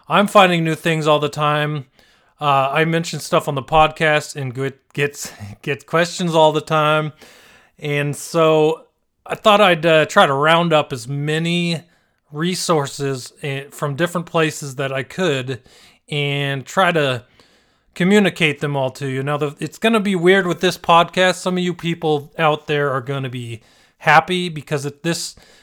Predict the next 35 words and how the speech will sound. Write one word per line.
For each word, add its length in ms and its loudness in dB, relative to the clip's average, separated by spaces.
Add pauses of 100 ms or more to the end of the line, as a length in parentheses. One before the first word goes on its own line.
(320)
usually 460 4
we 220 4
have 500 6 (220)
notes 600 0
and 260 -4
then 120 -2
we 120 -4
do 140 -2
the 100 -4
podcast 600 0
and 140 -10
all 140 -4
the 80 -8
content 580 -4
comes 300 -6
from 400 -8 (460)
what 160 -6
we 100 -8
talk 320 2
about, 440 0 (640)
and 160 -4
everyone 440 -2
wants 300 -4
us 140 -8
to 340 -12 (1000)
write, 500 -2
uh, 380 -4 (640)
basically 560 -4
this 200 -6
big, 560 -6
long, 520 -2
uh, 260 -4
what's 320 -8
the 140 -8
word? 560 -10